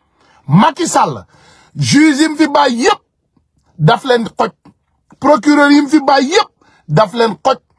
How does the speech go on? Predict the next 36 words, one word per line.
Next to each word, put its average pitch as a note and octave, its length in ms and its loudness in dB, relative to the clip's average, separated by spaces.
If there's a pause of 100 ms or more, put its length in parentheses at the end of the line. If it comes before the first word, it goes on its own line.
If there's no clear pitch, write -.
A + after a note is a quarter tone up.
(220)
Parce G3+ 200 -2
que A#3 100 -2
ëllëg C4 360 -2
ak A#3 100 0
si A3+ 160 -4
biir G3+ 120 -2
bu F3+ 140 -2
leen B3 160 0
ne, A3+ 100 0
"Hé, G#3 380 0 (260)
yow G3 220 2
defal G3 420 0
défaut", B3+ 440 -2 (420)
comme G3 220 -2
ça F#3 180 0
mu F#3 240 -2
génnee A3 360 -2
dossier E3 360 -2
yi E3 140 -2
nga D#3+ 80 -2
xam D3+ 180 -4
ne C#3+ 80 -4
moo D3+ 200 0
la, D3 140 -4 (120)
moo C#3+ 180 2
la C#3 120 -4 (200)
gàllankoor C#3 640 -2
yow, G#2 200 -10 (200)
moo E3+ 160 2
la D3+ 100 2
jàpp. B2 200 -4 (1040)
Donc E3+ 300 0
bàyyi E3 200 0
leen C#3 160 0
loolu B2+ 180 0
xel. A2 180 -10